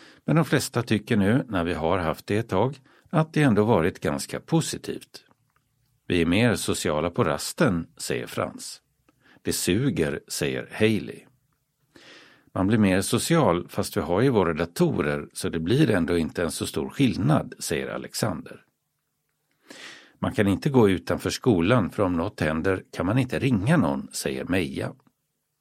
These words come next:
"Vi behöver våra mobiler för att kunna planera vår eftermiddag, ta det lugnt mellan lektionerna och för att ringa", säger Ella.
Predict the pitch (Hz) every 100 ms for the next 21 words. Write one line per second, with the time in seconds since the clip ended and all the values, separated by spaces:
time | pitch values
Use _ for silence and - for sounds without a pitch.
0 | _ _ _ _ - - - - _ 98
1 | 101 139 90 123 160 147 110 95 87 104
2 | 104 85 82 87 - 92 87 92 95 82
3 | 80 80 82 95 107 - - 87 85 120
4 | 156 - - - 80 85 82 117 127 98
5 | 85 78 80 90 - 87 - 87 87 107
6 | 175 - - - 82 73 110 120 78 113
7 | 147 - - - 67 65 87 76 - -